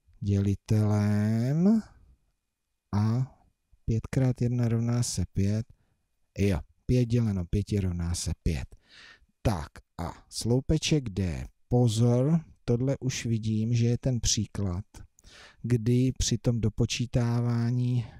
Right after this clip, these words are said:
dělitele si musí dělení pomoci samo. Takže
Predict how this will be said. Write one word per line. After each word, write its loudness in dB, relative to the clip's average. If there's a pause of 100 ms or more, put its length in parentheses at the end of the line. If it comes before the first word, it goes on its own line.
(640)
dělitele 2
si 2
musí -2
dělení 0
pomoci 0
samo. -2
Takže 0